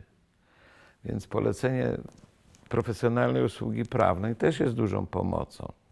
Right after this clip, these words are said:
Po trzecie, do fundacji zgłaszają się seryjnie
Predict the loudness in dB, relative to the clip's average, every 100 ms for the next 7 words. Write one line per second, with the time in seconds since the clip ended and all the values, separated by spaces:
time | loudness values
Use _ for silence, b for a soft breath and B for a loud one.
0 | _ _ B B B B B B B B
1 | B 0 2 4 4 4 4 6 6 6
2 | 2 2 6 6 6 0 -4 0 2 2
3 | 4 4 6 2 0 -2 0 0 -2 6
4 | 8 8 8 4 2